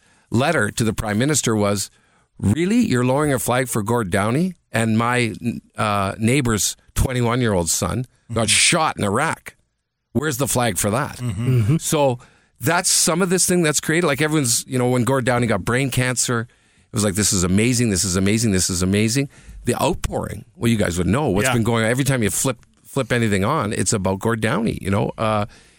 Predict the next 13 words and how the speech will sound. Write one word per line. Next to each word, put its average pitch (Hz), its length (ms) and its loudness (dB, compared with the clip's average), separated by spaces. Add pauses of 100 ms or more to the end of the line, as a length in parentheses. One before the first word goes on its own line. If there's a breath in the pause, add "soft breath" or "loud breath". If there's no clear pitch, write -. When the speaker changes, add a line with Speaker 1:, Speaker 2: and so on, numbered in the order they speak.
(800 soft breath)
Speaker 1:
you 135 140 2
know, 143 280 2 (300)
w-, - 180 -2 (120)
one 180 200 -2
side 147 320 2
is, 120 220 0
"Okay, 156 380 -2 (600)
okay, 135 240 0
I 127 80 2
get 113 220 0
it, 180 180 -4 (360 soft breath)
but - 180 -2
why?" 113 320 0